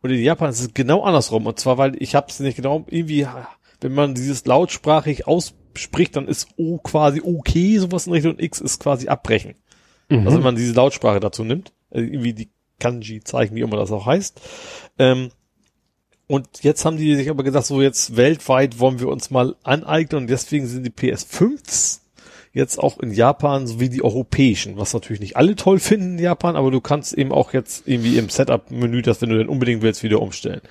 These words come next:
Speaker 2: Hm.
Speaker 1: Aber ich fand das so spannend, dass es überhaupt da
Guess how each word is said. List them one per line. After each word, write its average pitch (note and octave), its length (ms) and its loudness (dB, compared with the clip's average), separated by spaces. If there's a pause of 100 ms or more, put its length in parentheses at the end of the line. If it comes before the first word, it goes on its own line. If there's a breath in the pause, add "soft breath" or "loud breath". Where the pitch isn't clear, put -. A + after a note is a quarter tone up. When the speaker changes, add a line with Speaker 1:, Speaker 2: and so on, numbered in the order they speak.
(160 loud breath)
Speaker 2:
Hm. F3+ 320 0
Speaker 1:
Aber B2+ 160 2
ich - 60 0
fand C#3 160 2
das A2+ 100 2
so A#2 80 0
spannend, B2 340 -2
dass G#2 100 0
es G#2+ 140 -10
überhaupt A2+ 420 0
da A2 320 4